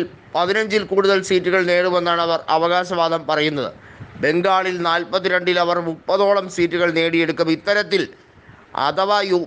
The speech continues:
പിയിലോ രാജസ്ഥാനിലോ ഉത്തരേന്ത്യയിലെ പല മേഖലകളിലുള്ള സീറ്റുകളോ കുറഞ്ഞു പോയാൽ അത് ടാലി ചെയ്യാൻ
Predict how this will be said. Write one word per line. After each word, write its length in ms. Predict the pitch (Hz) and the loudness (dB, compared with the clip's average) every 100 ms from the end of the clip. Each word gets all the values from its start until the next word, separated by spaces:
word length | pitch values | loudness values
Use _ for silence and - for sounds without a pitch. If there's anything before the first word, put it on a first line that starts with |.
| - | -4
പിയിലോ 360 | 202 196 196 190 - - - _ - 165 | -2 0 2 0 -4 -18 -20 _ -4 0
രാജസ്ഥാനിലോ 720 | 175 185 190 202 196 196 196 156 - - _ _ _ _ _ - - _ - | 0 -2 -4 0 0 2 0 0 -4 -20 _ _ _ _ _ -20 -20 _ -10
ഉത്തരേന്ത്യയിലെ 680 | 151 202 208 202 196 196 190 175 - | -2 0 2 2 2 2 2 0 -4
പല 120 | 156 175 190 | -2 0 2
മേഖലകളിലുള്ള 760 | 190 190 190 196 196 185 185 185 170 - 151 | 0 2 2 2 2 0 0 -2 -4 -8 -8
സീറ്റുകളോ 500 | 170 175 190 190 175 165 | -4 0 2 2 2 -2
കുറഞ്ഞു 380 | 156 170 190 220 196 | -2 0 2 0 2
പോയാൽ 300 | 190 165 120 - - _ - 139 | 2 0 -4 -14 -20 _ -8 -4
അത് 120 | 156 175 - | -2 -4 -4
ടാലി 380 | 160 165 190 214 202 | -2 0 0 -4 -4
ചെയ്യാൻ 260 | 180 185 180 | -2 0 0